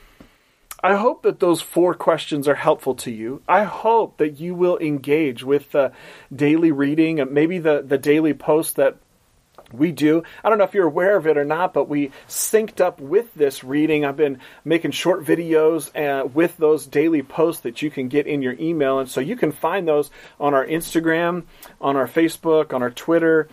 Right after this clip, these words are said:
um, on our website, um, where you can see every day there's that daily, it's the pastor's daily post where you can see the daily reading and a few sentences about it. But most importantly, where we can, in relationship with each other, in conversation with each other,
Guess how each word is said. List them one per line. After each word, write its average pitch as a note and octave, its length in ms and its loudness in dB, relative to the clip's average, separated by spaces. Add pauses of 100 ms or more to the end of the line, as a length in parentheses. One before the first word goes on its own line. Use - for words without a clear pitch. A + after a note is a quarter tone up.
(300)
um, C3+ 240 -2
on E3+ 180 2
our F3+ 160 2
website, D#3 800 0
um, B2+ 360 -4
where C#3+ 260 2
you C#3+ 160 -2
can D3 180 -4
see D3+ 400 -4
every E3+ 340 0
day D3 220 2
there's C3+ 220 -2
that C3 260 -2
daily, D#3 340 0
it's C3+ 140 -4
the C3+ 80 -6
pastor's D3+ 580 -4
daily D3+ 300 0
post C#3 320 -2
where C3 100 -2
you C3 60 -6
can C3+ 140 -8
see C#3 180 -4
the B2+ 120 -2
daily C#3 340 2
reading C#3 400 -2
and B2+ 80 -2
a B2 40 -6
few B2+ 240 -6
sentences B2 560 -6
about A#2+ 360 -2
it. - 120 -8 (380)
But G3 160 2
most G#3+ 400 0
importantly, G3 560 0
where D#3 160 2
we F#3 140 -2
can, F3+ 220 -4
in D#3+ 200 -4
relationship D#3 1040 0
with C#3 160 0
each C#3 160 -4
other, C#3+ 240 4
in C#3 60 -4
conversation D#3 800 -2
with C#3+ 140 0
each C3 180 -8
other, C#3 300 2